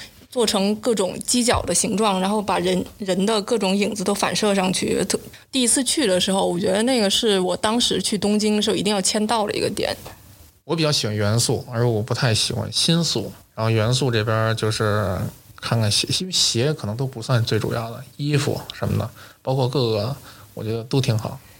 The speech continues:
Speaker 2: 你不买的话，过过眼瘾也不错。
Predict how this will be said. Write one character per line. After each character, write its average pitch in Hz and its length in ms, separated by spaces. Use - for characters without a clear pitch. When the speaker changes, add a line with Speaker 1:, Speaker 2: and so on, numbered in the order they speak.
Speaker 2:
你 120 180
不 175 200
买 107 180
的 104 100
话， 113 240
过 117 200
过 110 100
眼 107 260
瘾 113 140
也 104 140
不 104 100
错。 - 260